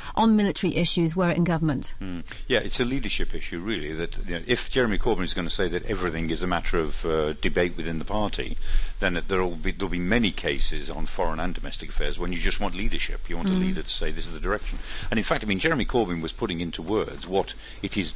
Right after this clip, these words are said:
Speaker 2: generally believed most prime ministers have probably written in their very secret letters when they become prime minister to the commanders of submarines, you know, that in the event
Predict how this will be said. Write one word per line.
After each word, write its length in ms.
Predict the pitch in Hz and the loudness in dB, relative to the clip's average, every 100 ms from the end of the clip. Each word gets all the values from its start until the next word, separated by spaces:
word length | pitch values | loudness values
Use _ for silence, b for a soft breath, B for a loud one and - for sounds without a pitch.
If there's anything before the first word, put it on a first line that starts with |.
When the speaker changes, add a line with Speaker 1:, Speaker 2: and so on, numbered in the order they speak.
| - | -2
Speaker 2:
generally 420 | 135 123 90 82 | 0 0 -2 -4
believed 640 | 78 80 104 113 80 - | -6 -6 -4 -4 -6 -8
most 380 | 92 92 92 - | -4 -2 -2 -6
prime 240 | - 85 82 | -4 -4 -4
ministers 640 | 85 80 - - - - B B | -6 -6 -8 -10 -10 -12 B B
have 240 | - - - | -8 -8 -6
probably 800 | - 135 110 - - 87 92 101 B B | 0 2 0 -4 -10 -8 -8 -8 B B
written 420 | 95 117 - 113 | 0 0 0 -4
in 200 | 82 85 | -4 -2
their 260 | 85 85 87 | -2 0 0
very 220 | 80 92 | 0 -2
secret 520 | 87 - 95 - 90 | 0 -2 -4 -4 -4
letters 580 | 95 107 - 78 85 - - B B - | 0 -2 -2 -8 -6 -8 -8 B B -2
when 180 | 95 | 0
they 60 | 87 | 0
become 280 | 85 - 110 | -2 0 -2
prime 220 | - 78 | 0 -4
minister 460 | 76 73 - 82 80 | -2 -4 -6 -6 -8
to 240 | - 95 | -4 -2
the 100 | 82 | -2
commanders 480 | - 95 90 87 82 | -2 0 0 0 -2
of 80 | 85 | -2
submarines, 580 | - 87 98 123 78 78 | -2 -2 0 -2 -2 -2
you 60 | 92 | 0
know, 100 | 78 | 0
that 100 | - | 0
in 140 | 107 | 0
the 120 | 92 | 0
event 400 | 85 92 80 80 | 0 0 0 -4